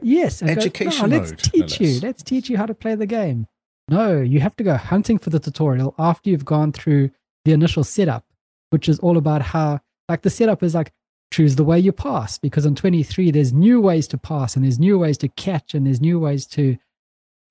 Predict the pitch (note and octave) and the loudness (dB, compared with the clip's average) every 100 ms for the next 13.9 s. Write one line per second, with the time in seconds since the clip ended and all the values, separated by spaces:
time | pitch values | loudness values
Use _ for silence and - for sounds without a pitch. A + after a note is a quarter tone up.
0 | - F#3+ F3+ F3 D#3+ C#3 B2+ D#3+ E3 D3+ | -4 2 4 4 4 2 2 4 4 4
1 | D3 C#3 C3+ - D#3 C#3+ C#3+ C3+ C3+ C3 | 4 4 2 0 0 2 2 2 2 2
2 | B2 A#2 A2+ B2 B2+ _ _ _ _ _ | 0 0 0 -2 -2 _ _ _ _ _
3 | D3+ D3+ D#3 D#3+ D#3 B2+ _ _ - D3+ | -4 0 2 2 2 0 _ _ -6 0
4 | A3 E3 C3+ C3 C3+ C#3+ C3+ A2+ C#3 C3 | 4 4 2 2 2 2 2 2 4 4
5 | B2+ C3+ A#2 C3+ D#3 A3 E3+ E3 D#3+ - | 0 0 2 2 2 0 -2 0 -2 -6
6 | - C3+ C#3+ C#3 A2+ A#2+ F#3 G#3 F3 - | -8 -2 0 -2 -2 -2 0 0 -2 -2
7 | F3 F3 G3+ E3+ E3+ F3+ E3 D3 F#3 B2 | -2 0 -2 -2 -2 0 0 2 2 0
8 | A2 G#2 G#2+ G2 G2+ F2+ F2+ _ _ F#2 | -2 -6 -8 -8 -8 -10 -12 _ _ -14
9 | - F2 E2 - A#2+ F3+ C#4 C3 - _ | -12 -16 -16 -10 -4 0 0 0 -6 _
10 | _ - F#3+ A3 G#3 - F#3+ - - F3+ | _ -4 0 2 2 0 0 -2 0 2
11 | D3+ D3 F#3 A#2 G2+ _ _ - D#3+ - | 2 4 2 0 -4 _ _ -4 -2 0
12 | D#3+ - D#3 D3 - D3+ D3 D#3 - D3+ | -4 0 -2 -2 -2 0 2 0 0 2
13 | C#3 C3+ C3 A#2 C3 D#3+ B2 A#2 D3 | 4 4 2 0 0 0 2 0 -2